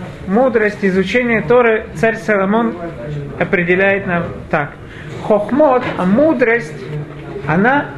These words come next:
тому человеку, который изучает пшат. И пшат, простое понимание, нам кажется, когда мы изучаем про Авраама и Сара, допустим,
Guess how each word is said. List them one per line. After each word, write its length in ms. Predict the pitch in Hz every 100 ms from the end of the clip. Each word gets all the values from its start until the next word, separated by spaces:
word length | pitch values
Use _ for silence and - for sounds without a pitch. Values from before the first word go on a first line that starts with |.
| - - - 143 - -
тому 260 | 185 214 269
человеку, 540 | 262 214 202 220 202
который 360 | 160 180 196 202
изучает 520 | 180 175 190 180 -
пшат. 400 | - 175 147 - - 147 - - - - - - - - - -
И 220 | 143 131 - - - 151
пшат, 420 | 143 247 233 214 -
простое 420 | 180 175 220 226
понимание, 600 | 214 190 185 202 214 190
нам 160 | 175 175
кажется, 440 | 202 220 214 160
когда 300 | 156 180 190
мы 120 | 214
изучаем 640 | 208 - - 208 202 180 160 147 147 - 165 -
про 160 | 147 156
Авраама 400 | 151 175 196 196
и 20 |
Сара, 380 | - 170 165 190
допустим, 560 | 175 170 170 - 170